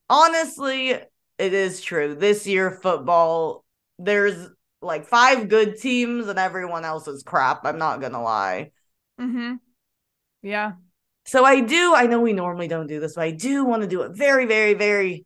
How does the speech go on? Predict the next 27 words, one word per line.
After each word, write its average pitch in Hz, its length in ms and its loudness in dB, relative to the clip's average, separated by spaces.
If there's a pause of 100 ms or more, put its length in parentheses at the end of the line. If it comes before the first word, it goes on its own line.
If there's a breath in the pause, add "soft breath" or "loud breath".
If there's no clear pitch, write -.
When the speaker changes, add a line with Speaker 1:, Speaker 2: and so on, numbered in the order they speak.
(120)
Speaker 1:
quick 190 300 -8
recap - 400 -10 (240)
of 147 100 -14
last - 320 -8
weekend. 123 480 -10 (480)
Speaker 2:
Recap 226 540 -8
it. 190 160 -2
Run 208 160 -6
it 285 100 -6
back, 339 300 0
sister. 359 520 -8 (400)
Speaker 1:
All 240 300 8
right. 285 580 6
So 233 480 4 (360)
we 233 160 -6
had 285 280 2
the 247 100 -4
Bills 247 500 -2
and 208 200 -4
the 190 60 -8
Bengals 151 640 -6 (180)
in 320 300 -2 (380)
the 185 180 -6
thickest 320 720 -8
of 160 180 -2
snow, 143 800 -4 (100)
honestly. 123 920 -8